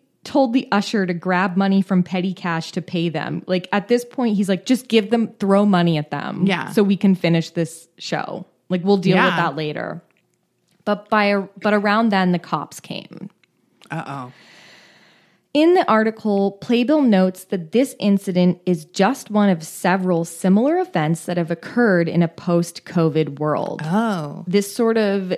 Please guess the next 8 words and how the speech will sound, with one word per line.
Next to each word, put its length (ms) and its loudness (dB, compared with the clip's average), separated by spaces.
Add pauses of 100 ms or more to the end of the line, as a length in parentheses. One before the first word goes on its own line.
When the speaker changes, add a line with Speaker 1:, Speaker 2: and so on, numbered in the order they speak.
(200)
Speaker 1:
entitled 960 2 (160)
antisocial 760 0
behavior 600 -4
that's 280 -6
seemingly 500 4
more, 460 2
become 320 0
more 560 0